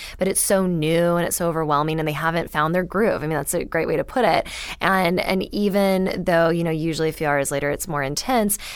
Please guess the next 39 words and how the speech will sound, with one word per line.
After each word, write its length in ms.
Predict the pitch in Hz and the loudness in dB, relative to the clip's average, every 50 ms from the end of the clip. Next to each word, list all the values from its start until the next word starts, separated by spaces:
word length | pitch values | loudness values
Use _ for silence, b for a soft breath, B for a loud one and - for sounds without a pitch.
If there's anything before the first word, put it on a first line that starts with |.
| B B | B B
they've, 320 | - 175 196 196 190 180 - | -4 -2 0 0 0 0 0
like, 180 | 165 165 - - | 0 0 0 -2
settled 680 | - - - - - 196 196 196 190 180 180 180 170 | -2 0 0 2 2 2 4 4 4 4 4 2 0
into, 920 | - - - 170 175 175 170 170 175 165 - - - - 170 165 165 170 170 | -2 -2 -2 0 0 0 0 0 0 0 0 0 0 0 -2 0 0 0 0
like, 200 | - 147 - - | -2 -2 -2 -4
this 180 | 156 151 - 165 | -6 -4 -4 -6
rhythm 640 | 151 135 151 147 151 - 135 135 - - - - | -4 0 0 0 2 0 -2 -2 -2 -4 -4 -4
with, 100 | - - - 143 - - - - | -2 -2 -2 -2 -4 -8 -10 -10
with 280 | - - 180 160 - | -6 -4 -4 -6 -4
the 100 | - 165 | -6 -6
contractions, 760 | - - 160 160 - - 180 - - - - - - - - | -6 -4 -8 -6 0 0 0 0 0 -4 -8 -8 -8 -6 -4
and 100 | 170 165 | -4 -2
they 80 | 165 156 | -4 -4
figured 380 | 151 - - 165 156 165 160 151 | -4 -6 -6 -4 -4 -2 0 2
out, 200 | 147 147 147 - | 2 2 2 2
like, 140 | - 147 147 | -2 -6 -8
"Okay, 200 | 147 - 160 156 | -10 -8 -6 -4
when 100 | 156 160 | -2 -2
I 80 | 175 185 | -2 -2
breathe 460 | 180 175 - 175 185 190 185 180 165 | -2 -2 -2 -2 0 2 2 0 0
like 240 | 165 165 151 135 - | 0 -2 -2 -4 -2
this, 340 | - 156 160 135 143 - - B B B B B B | -2 -2 -2 0 -2 -2 -4 B B B B B B
I 80 | 165 | -4
get 180 | 165 170 160 - | -2 0 -2 0
relief," 460 | - 156 151 147 147 147 139 - - | 0 -2 -2 -2 -2 -4 -6 -4 -4
or, 100 | - 156 | -4 -2
"When 160 | 156 165 165 | -2 -2 -2
somebody 320 | 160 - 160 160 156 156 160 | -2 -2 -2 -2 -2 -2 -4
presses 360 | - - 156 156 - 160 160 | -4 -6 -6 -6 -6 -6 -4
my 120 | 170 165 165 | -4 -4 -2
back, 420 | - - - 196 190 - - - | 0 2 4 4 4 2 -2 -6
ju-, 240 | 202 - - - - 233 | -6 -4 -4 -4 -4 -4
just 300 | 247 285 320 285 - - | -4 -2 0 0 0 2
like 240 | - - - 214 | 2 0 0 0
this, 320 | 214 226 208 196 175 - - | 0 2 2 2 2 2 2
I, 180 | - 185 180 | 2 2 2
I 140 | - - 170 170 | 2 0 0 -2
get 200 | - 165 - - | -2 -4 -4 -2
relief." 420 | 156 160 160 160 147 139 139 - | -4 -2 -2 -2 -2 -4 -6 -8